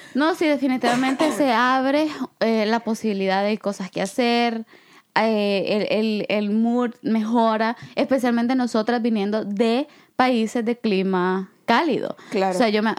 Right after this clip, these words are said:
Speaker 1: no, no se me olvida que, que tú me contaste que cuando ustedes se fueron de misiones, este, uno de los, de los libros de la preparación que tuvieron fue la diferencia entre gente, de, entre la, la, la gente en general de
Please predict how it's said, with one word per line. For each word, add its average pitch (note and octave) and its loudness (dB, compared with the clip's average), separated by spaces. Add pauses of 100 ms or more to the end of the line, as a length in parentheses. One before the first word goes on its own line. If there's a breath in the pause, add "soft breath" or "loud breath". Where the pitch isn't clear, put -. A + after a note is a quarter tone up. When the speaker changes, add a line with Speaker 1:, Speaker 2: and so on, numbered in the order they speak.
Speaker 1:
no, - 0
no A#3 2
se C4 -2
me C4 2
olvida B3+ 2
que, B3 -2
que - -2
tú G#3 -2
me G#3+ 0
contaste A#3+ -2 (260 loud breath)
que C4+ 0
cuando A#3 0
ustedes G3 -2
se A#3+ -2
fueron A3+ 0
de B3 0
misiones, B3 0 (540 soft breath)
este, G#3 0
uno A3+ 2
de A3 0
los, A#3+ -2
de A3 0
los G#3+ 0
libros A#3 0
de A3+ 0
la F#3+ -4
preparación G3+ -2
que A3+ -2
tuvieron A3 0
fue C4 0 (440 loud breath)
la B3+ 0
diferencia A3+ 0
entre G#3+ -2
gente, G#3 -2 (420 loud breath)
de, G#3 2
entre G#3+ 0
la, G3+ 2
la, G3+ 0
la F3+ 0
gente B3+ 0
en A3 0
general G#3+ 2 (260 loud breath)
de A3+ 0